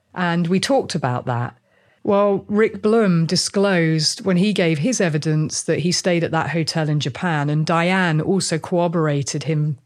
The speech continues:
flying, also in her evidence, to Japan, and that he flew by a different airline. But Hotel Nikko, the notepaper, I still believe why Marion used that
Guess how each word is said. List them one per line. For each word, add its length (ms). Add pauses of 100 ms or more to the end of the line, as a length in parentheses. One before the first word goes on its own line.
flying, 880 (160)
also 540
in 120
her 400
evidence, 760 (320)
to 120
Japan, 720 (140)
and 140
that 80
he 100
flew 300
by 180
a 60
different 360
airline. 800 (240)
But 280
Hotel 340
Nikko, 420
the 100
notepaper, 720
I 160
still 280
believe 520
why 680 (220)
Marion 540
used 400
that 320